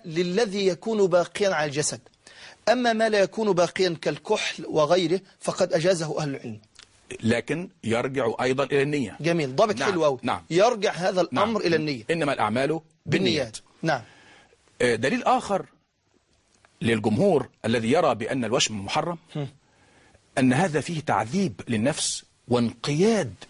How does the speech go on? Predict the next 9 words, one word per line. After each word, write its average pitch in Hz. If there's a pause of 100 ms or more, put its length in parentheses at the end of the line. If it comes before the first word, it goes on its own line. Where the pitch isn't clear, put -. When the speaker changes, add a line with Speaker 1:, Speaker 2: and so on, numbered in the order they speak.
(420)
Speaker 2:
للإيلام 123 (440)
من 123
أجل 127
علامة، 95 (960)
لا 202
من 220
أجل 156 (540)
حماية 160
أعراض 113